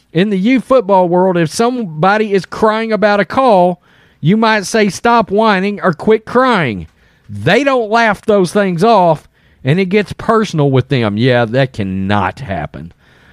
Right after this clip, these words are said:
The former president of the Academy, Deborah Lusk, implied that this horrible situation wouldn't have occurred under her watch.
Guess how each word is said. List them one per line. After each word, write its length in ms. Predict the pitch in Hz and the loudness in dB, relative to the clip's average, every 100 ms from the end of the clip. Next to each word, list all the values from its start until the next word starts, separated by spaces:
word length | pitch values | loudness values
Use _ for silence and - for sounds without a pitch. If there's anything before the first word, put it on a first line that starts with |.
| _ - | _ -4
The 100 | 127 | -2
former 320 | 226 240 202 | 2 0 0
president 480 | 233 240 196 220 196 | 0 0 0 -2 0
of 120 | 175 | 0
the 80 | 175 | 0
Academy, 420 | 156 233 226 220 | 0 -2 0 -2
Deborah 360 | 175 202 180 170 | 0 0 0 2
Lusk, 440 | 220 233 - - _ _ - | 2 2 -2 -10 _ _ -4
implied 520 | 156 180 - 208 214 185 | -2 -2 0 0 0 -2
that 140 | 156 | -2
this 180 | 180 - | -2 0
horrible 360 | 214 240 202 | 2 2 2
situation 840 | 165 214 185 170 233 240 - 185 185 _ _ _ - | 0 0 0 2 2 2 0 -4 -4 _ _ _ 0
wouldn't 260 | 147 240 | 2 2
have 180 | 202 226 | 0 0
occurred 520 | 202 - 240 208 180 - | -2 0 0 2 0 -2
under 280 | 180 196 143 | -2 0 0
her 200 | 190 190 | 2 0
watch. 680 | 151 190 240 127 - - | 0 2 2 0 -4 -18